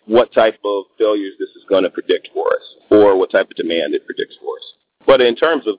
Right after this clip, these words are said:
like, predictive analytics as a, as a tool, I think that, uh, it's pretty commonly understood that it's beneficial. It's really more about the how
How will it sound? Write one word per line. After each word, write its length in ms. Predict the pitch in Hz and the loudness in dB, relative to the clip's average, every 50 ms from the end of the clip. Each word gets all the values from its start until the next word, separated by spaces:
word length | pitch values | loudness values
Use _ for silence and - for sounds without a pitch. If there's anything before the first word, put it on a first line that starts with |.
| _ | _
like, 180 | 104 101 95 - _ - | -4 -4 -4 -6 _ -10
predictive 300 | 104 - 107 - 107 101 | -8 -6 -6 -6 -4 -2
analytics 500 | 101 101 95 98 95 92 - _ _ 101 | -2 -2 0 -2 -4 -4 -6 _ _ -2
as 160 | 95 87 92 | -2 0 2
a, 180 | 92 90 - - _ | 0 0 0 -2 _
as 60 | 101 | -12
a 40 | 98 | -6
tool, 460 | - - 170 170 170 170 165 - - _ - | 0 2 4 4 4 4 2 -2 -6 _ -10
I 120 | - 214 | -8 -8
think 340 | - - 123 120 113 - _ | -4 -4 -4 -4 -4 -4 _
that, 300 | - 107 107 107 - - _ 113 | 0 0 2 0 0 -2 _ -2
uh, 420 | 110 104 101 101 98 98 98 92 - - - - _ _ _ _ | 0 0 0 0 -2 -2 -4 -6 -8 -12 -16 -20 _ _ _ _
it's 140 | - 104 - | -10 -10 -6
pretty 220 | _ - 147 131 107 | _ -2 -2 -2 -2
commonly 400 | - 131 123 131 131 120 113 110 | 0 0 0 0 2 2 2 2
understood 640 | 110 107 98 - - - 123 120 110 101 90 - _ _ _ - | 0 0 -4 -4 0 2 2 4 4 2 0 -4 _ _ _ -6
that 160 | 110 107 - - _ _ _ _ _ - | -4 -4 -4 -6 _ _ _ _ _ -6
it's 160 | - - - | -6 -6 -4
beneficial. 640 | - - 117 107 - - 135 120 - 95 92 85 - _ _ _ - | -2 0 0 0 2 2 2 2 0 -2 -8 -8 -10 _ _ _ -16
It's 180 | 95 95 _ 113 | -16 -6 _ 2
really 300 | 117 117 113 104 104 101 | 2 4 4 2 2 0
more 240 | 101 101 101 101 | 0 2 2 2
about 320 | 98 - 98 95 92 - - | 2 4 4 2 2 0 -2
the 220 | 98 95 90 90 90 | -2 -2 0 -2 -2
how 500 | - - 110 107 104 104 101 101 95 92 | -4 -2 0 2 2 2 2 0 -2 -6